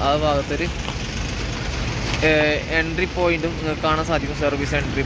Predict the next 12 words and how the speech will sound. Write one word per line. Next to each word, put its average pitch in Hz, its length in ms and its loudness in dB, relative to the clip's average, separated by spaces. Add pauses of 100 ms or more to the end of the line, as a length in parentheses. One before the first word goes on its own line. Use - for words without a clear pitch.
പോയിന്റ്. 131 280 -2 (560)
ഇതാണ് 131 280 0 (440)
ഈ - 20 4 (680)
മുണ്ടയാട് 156 500 2
ഭാഗത്തെ 147 320 0 (880)
വിശേഷങ്ങൾ. 160 520 2
ഇപ്പോൾ 156 100 0
ഇവിടെ 165 140 4
അപ്രോച്ച് 175 400 0
റോഡിൻ്റെ 170 360 2 (180)
വർക്ക് - 300 0
ഇവിടെ 175 140 2